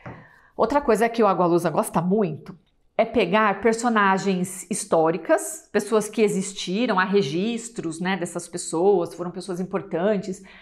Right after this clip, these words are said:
determinado momento histórico, e escrever ficcionalmente sobre elas, né? Ele vai fazer isso em muitos dos seus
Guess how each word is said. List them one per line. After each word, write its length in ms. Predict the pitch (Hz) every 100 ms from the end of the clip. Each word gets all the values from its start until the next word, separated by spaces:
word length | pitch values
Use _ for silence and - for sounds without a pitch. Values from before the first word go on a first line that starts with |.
| -
determinado 560 | 180 185 190 185 180 175
momento 240 | 190 165
histórico, 560 | 190 - 202 233 - - - - - -
e 220 | - 311
escrever 1000 | 349 330 330 330 302 226 269 285 339 349 -
ficcionalmente 1300 | - 392 392 - - 330 311 262 240 269 311 -
sobre 480 | 277 - 254 240 262
elas, 680 | 170 143 127 - - - - - - - _
né? 400 | - 170 208 240 - -
Ele 140 | 180
vai 140 | 196
fazer 240 | 196 180 202
isso 220 | 208 -
em 20 |
muitos 760 | 285 214 233 269 254 214 185 156
dos 200 | 190 190
seus 360 | 185 185 185